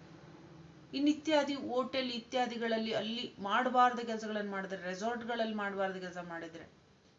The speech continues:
ಇನ್ಯಾವ್ಯಾವ್ದು ಎಂತೆಂಥ ಜಾಗಗಳೆಲ್ಲ ಏನೇನಿದ್ದಾವೆ, ಅಲ್ಲೆಲ್ಲ ಮಾಡಬಾರ್ದ ಕೆಲ್ಸ ಆಗಿ ಆತ್ಮಹತ್ಯೆ ಮಾಡ್ಕೊಂಡಿರ್ತಾರೆ, ಕೊಲೆ ಆಗಿರ್ತಾರೆ, ಇನ್ನೇನೋ ಆಗಿರ್ತಾರೆ, ವ್ಯಭಿಚಾರ ಕೆಲ್ಸ ಕಾರ್ಯಗಳೆಲ್ಲ ನಡೆದಿರ್ತವೆ, ಆತ್ಮದ ಹಾವಳಿಗಳಿರ್ತವೆ,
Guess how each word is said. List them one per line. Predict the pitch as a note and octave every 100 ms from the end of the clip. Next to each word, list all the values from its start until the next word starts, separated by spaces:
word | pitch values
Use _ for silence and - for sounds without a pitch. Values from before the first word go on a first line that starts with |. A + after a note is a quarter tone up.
| _ _ _ _ _ _ _ _ _ _ A3+
ಇನ್ಯಾವ್ಯಾವ್ದು | B3+ C4 C4 C#4 C#4 C4
ಎಂತೆಂಥ | B3+ A#3 C4 C4+ C4 C4
ಜಾಗಗಳೆಲ್ಲ | F#3+ G3+ B3 B3+ B3+ A#3 A3+
ಏನೇನಿದ್ದಾವೆ, | G#3+ G#3+ A3 G#3 F#3 D3 D#3 C#3 C3 - - - -
ಅಲ್ಲೆಲ್ಲ | A3 B3+ C4+
ಮಾಡಬಾರ್ದ | A3+ A#3 C#4 A3+ F#3 A#3 B3+ D4 C4
ಕೆಲ್ಸ | C#4+ B3 A#3+ A3+ B3
ಆಗಿ | A3 G#3+ F#3+ C#3+ - - - -
ಆತ್ಮಹತ್ಯೆ | F#3+ F#3+ G3+ F#3+ G3
ಮಾಡ್ಕೊಂಡಿರ್ತಾರೆ, | F#3+ F#3 G3+ F#3+ F#3 F#3 F#3+ G3
ಕೊಲೆ | G3 G3 F#3+
ಆಗಿರ್ತಾರೆ, | F#3 F#3 F#3+ - G3 F#3+ G3
ಇನ್ನೇನೋ | G3 G3 G3 G3+ G3
ಆಗಿರ್ತಾರೆ, | F#3+ G3 F#3 G3 G3 G3 - - -
ವ್ಯಭಿಚಾರ | G3 F#3 F#3+ G#3+ G3+
ಕೆಲ್ಸ | G3+ G#3 G3+ G3 G#3+
ಕಾರ್ಯಗಳೆಲ್ಲ | G3+ G3+ G3 G3+ G3 G3
ನಡೆದಿರ್ತವೆ, | G3 G3 G3 G3 G3 G3 G3+
ಆತ್ಮದ | F#3+ F#3 G#3 G3+
ಹಾವಳಿಗಳಿರ್ತವೆ, | G3 F#3+ G3+ G#3+ G#3 G#3 G3+ G3 G#3+ G#3